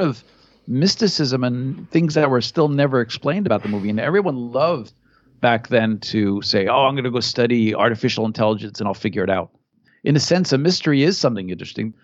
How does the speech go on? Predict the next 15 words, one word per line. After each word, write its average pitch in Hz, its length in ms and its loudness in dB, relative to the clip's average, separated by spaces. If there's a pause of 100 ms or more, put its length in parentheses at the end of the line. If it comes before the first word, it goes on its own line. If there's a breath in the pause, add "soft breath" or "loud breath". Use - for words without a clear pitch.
The 156 80 0
mystery 202 340 2
here 208 200 2
is 135 140 -2
just 113 200 -4
bad 135 240 2
writing. 131 460 0
So, - 340 -12 (220)
you 95 120 -10
know, 87 160 -12 (440)
go 101 120 -4
say 110 200 -2
whatever 123 240 2
you 135 60 2
want. 170 220 -2